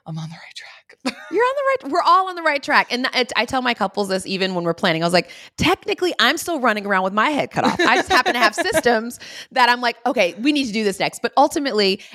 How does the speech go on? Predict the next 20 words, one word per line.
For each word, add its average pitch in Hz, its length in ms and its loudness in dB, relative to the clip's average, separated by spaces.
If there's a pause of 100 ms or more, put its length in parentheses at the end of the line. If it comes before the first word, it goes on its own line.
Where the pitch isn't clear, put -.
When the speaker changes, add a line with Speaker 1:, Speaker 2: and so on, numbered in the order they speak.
(160)
Speaker 2:
every 262 280 2
wedding 214 340 2
is 180 140 -4
unique. 156 440 -4
Every 233 320 4
wedding 170 320 2
is 165 120 -2
different 151 340 -2
because 156 240 -2
there's 151 220 -4
different 196 380 0
sets - 220 -2
of 165 100 -6
people 139 460 -2
and 147 160 -8
different 165 300 -2
love 147 200 2
stories 143 320 -4
being 131 220 -10
told. 180 420 0